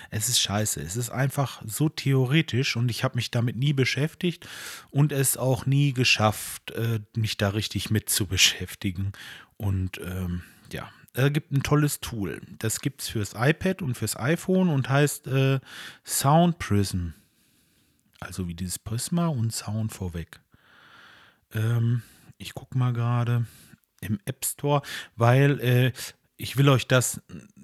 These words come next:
ich will da jetzt keine Werbung groß machen, aber ich find das einfach so genial und ich hatte da sehr, sehr viel Spaß mit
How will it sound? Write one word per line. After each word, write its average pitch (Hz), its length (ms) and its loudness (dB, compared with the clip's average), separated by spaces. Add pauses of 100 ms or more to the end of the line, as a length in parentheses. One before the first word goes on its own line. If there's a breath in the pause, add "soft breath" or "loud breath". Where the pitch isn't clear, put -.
(580 loud breath)
ich - 200 -8
will 127 100 4
da 117 60 6
jetzt 113 300 4
keine 113 380 2
Werbung 113 340 4
groß 101 300 -2
machen, 104 280 -2
aber 110 160 -2
ich 110 120 -6
find 135 140 0
das 120 140 2
einfach 123 300 2
so 127 180 -2
genial 123 600 4 (440 loud breath)
und 131 180 2
ich 120 120 -2
hatte 131 180 0
da 113 220 4
sehr, 127 240 2
sehr 123 180 2
viel 113 260 -2
Spaß - 440 2
mit 110 300 2